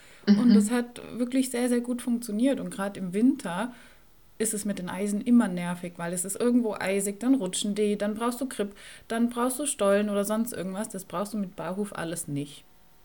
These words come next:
Speaker 1: Die laufen, die rutschen auf Eis weniger, die laufen im Schnee besser, es bleibt dir, es stollt dir nichts auf und das ist mit
Speaker 2: Das ist
Speaker 1: Barhuf
Speaker 2: halt der
Speaker 1: wesentlich
Speaker 2: Punkt, ne? Die
Speaker 1: angenehmer.
Speaker 2: stollen nicht auf, das ist eigentlich
Speaker 1: Genau.
Speaker 2: das Geilste.
Speaker 1: Genau.
Speaker 2: Äh, vorausgesetzt,
Speaker 1: Du bist
Speaker 2: man hat Schnee, also so mal am
Speaker 1: Ja,
Speaker 2: Rande, das ist
Speaker 1: gut.
Speaker 2: ja bei vielen gar kein Thema im Moment. <laughs> Aber ja.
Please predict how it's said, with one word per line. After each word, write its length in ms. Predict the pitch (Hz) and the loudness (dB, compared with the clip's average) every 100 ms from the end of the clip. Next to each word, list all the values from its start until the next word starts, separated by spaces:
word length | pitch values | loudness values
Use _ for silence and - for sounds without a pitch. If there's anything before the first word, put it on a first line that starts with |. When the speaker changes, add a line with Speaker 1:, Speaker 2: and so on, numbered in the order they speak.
| - - | -14 -6
Speaker 1:
Die 80 | |
laufen, 380 | 175 208 269 269 | 0 2 4 2
die 60 | 233 | 2
rutschen 320 | 196 214 208 | 2 -2 -6
auf 180 | - 170 | -8 -6
Eis 280 | - 220 240 | -2 -2 -2
weniger, 360 | 226 220 202 202 | -4 -2 -2 -4
die 100 | 180 | -4
laufen 280 | 165 165 165 | -6 -6 -10
im 100 | 165 | -8
Schnee 320 | - 208 214 | -4 0 0
besser, 340 | 185 180 180 | -2 -4 -4
es 100 | 170 | -6
bleibt 300 | - 165 170 | -6 -8 -8
dir, 40 | 185 | -8
es 80 | - | -6
stollt 260 | 190 180 | -6 -6
dir 100 | 170 | -6
nichts 400 | 180 254 - - - | 0 0 0 -8 -8
auf 420 | 156 170 240 - | -6 -4 -4 -8
und 140 | 196 | -8
das 140 | 180 185 | -8 -8
ist 120 | - | -8
mit 140 | - | 0
Speaker 2:
Das 160 | 220 226 | 4 6
ist 160 | 262 202 | 6 4
Speaker 1:
Barhuf 20 | |
Speaker 2:
halt 160 | 190 | 4
der 80 | 165 | 4
Speaker 1:
wesentlich 60 | 170 | 4
Speaker 2:
Punkt, 280 | 240 220 208 | 6 6 4
ne? 120 | 190 | 4
Die 100 | 190 | 4
Speaker 1:
angenehmer. 20 | |
Speaker 2:
stollen 360 | - 180 196 196 | 4 4 4 4
nicht 180 | 196 - | 4 4
auf, 300 | 196 190 - | 4 2 0
das 140 | 185 - | -2 -2
ist 60 | |
eigentlich 120 | 220 247 | 2 2
Speaker 1:
Genau. 80 | |
Speaker 2:
das 60 | - | 2
Geilste. 600 | 165 165 - 175 170 170 - - - | -4 -6 -8 -10 -10 -12 -14 -20 -10
Speaker 1:
Genau. 220 | 214 170 - - | -8 -8 -6 4
Speaker 2:
Äh, 220 | 220 - - - - | 4 4 -8 -12 -6
vorausgesetzt, 880 | - 196 190 226 220 208 175 220 240 | 4 8 10 8 6 2 4 4 6
Speaker 1:
Du 60 | 196 | 4
bist 80 | 185 | 6
Speaker 2:
man 20 | |
hat 160 | 190 - | 4 8
Schnee, 580 | 214 185 214 208 - - | 12 12 12 8 4 2
also 200 | 220 190 | 4 4
so 140 | 185 190 | 2 6
mal 180 | 185 | 8
am 140 | 170 180 | 8 8
Speaker 1:
Ja, 0 | |
Speaker 2:
Rande, 300 | 180 214 180 | 8 8 6
das 160 | 185 180 | 2 0
ist 140 | 196 | 4
Speaker 1:
gut. 0 | |
Speaker 2:
ja 80 | 190 | 8
bei 160 | 185 | 8
vielen 300 | 185 214 214 185 | 8 8 10 10
gar 100 | 156 | 8
kein 220 | 131 - | 6 8
Thema 260 | 196 180 - | 8 8 6
im 120 | 147 | 2
Moment. 380 | 160 170 214 302 | 2 4 8 8
<laughs> 1400 | 226 254 - 262 240 - - - - - - - - | 8 6 6 6 6 4 2 0 -4 2 2 2 4
Aber 200 | 214 202 | 6 8
ja. 240 | 143 - | 6 2